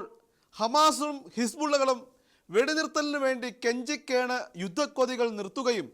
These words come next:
സിറിയയിലെ പ്രതിസന്ധികളെ മുതലെടുത്ത് ഇസ്രായേൽ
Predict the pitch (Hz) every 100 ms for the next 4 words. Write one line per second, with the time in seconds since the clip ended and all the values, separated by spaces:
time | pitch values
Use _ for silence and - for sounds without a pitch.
0 | _ _ _ _ _ - 277 311 320 320
1 | 311 294 269 254 311 285 294 277 277 233
2 | 233 269 254 - 233 196 - _ - 240
3 | - 302 294 294